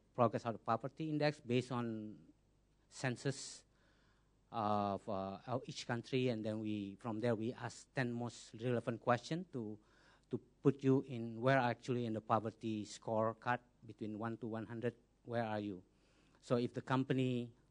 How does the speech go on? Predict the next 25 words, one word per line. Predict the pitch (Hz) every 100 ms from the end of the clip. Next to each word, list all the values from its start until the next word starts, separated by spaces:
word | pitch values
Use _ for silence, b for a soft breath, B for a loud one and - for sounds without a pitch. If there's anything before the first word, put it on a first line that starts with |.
| -
or | 107 104 107 110
orga-, | 127 131
organization | 117 117 - 127 131
want | 117 123 123 120
to | 127 117 110 b b b _ -
target | 135 127 - 110
this, | 143 143 - - - _
uh, | 117
uh, | 107 104 101 92 104 98 98 -
group | 123 127
of | 107
people, | 139 - 170 196 b b b b b
then | 110 110
they | 107
can | 117 110
use | 127 131 -
this | 127 127 -
and, | 110 107 104 110
and | 101 101 - 120
design | 117 117 120 120
the | 104
correct | - 110 -
product | 107 98 -
for | 92
it. | 82